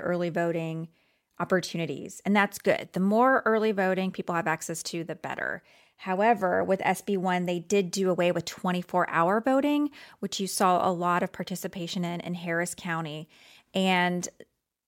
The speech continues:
again, it's a, it's a good thing to have for folks who have erratic schedules, might work night shifts, and,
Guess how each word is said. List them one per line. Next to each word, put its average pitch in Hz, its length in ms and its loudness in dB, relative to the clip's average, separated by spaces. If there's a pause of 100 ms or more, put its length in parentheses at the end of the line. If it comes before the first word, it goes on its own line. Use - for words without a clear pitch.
(580)
again, 202 380 2
it's 175 140 -4
a, 202 120 0
it's 202 100 0
a 196 80 0
good 202 360 4
thing 196 260 0
to 185 100 -4
have 180 300 2
for 180 160 0
folks 185 340 0
who 185 80 -2
have 175 440 0
erratic 170 440 0
schedules, 170 840 -2
might 160 200 -4
work 160 200 -12
night 160 320 -6
shifts, 160 520 -4
and, 156 400 -6